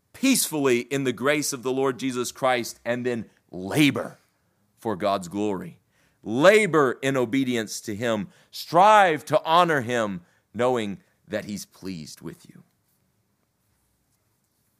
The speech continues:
No flesh will be justified in his sight by the law,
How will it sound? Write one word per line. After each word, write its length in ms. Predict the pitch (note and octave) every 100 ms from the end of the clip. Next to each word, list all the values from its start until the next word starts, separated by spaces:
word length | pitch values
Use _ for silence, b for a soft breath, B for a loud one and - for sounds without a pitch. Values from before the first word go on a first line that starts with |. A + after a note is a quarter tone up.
| _ _
No 260 | F#2+ C3 G#3
flesh 600 | - B2 F#2 D2+ - - _ _ -
will 120 | G#2+
be 140 | A2
justified 680 | F#2 C3+ B2+ A#2+ - G#2 G2+
in 120 | F#2
his 180 | F#2 G2
sight 280 | - G2+ F2
by 140 | E2
the 100 | D2+
law, 220 | D#2 E2+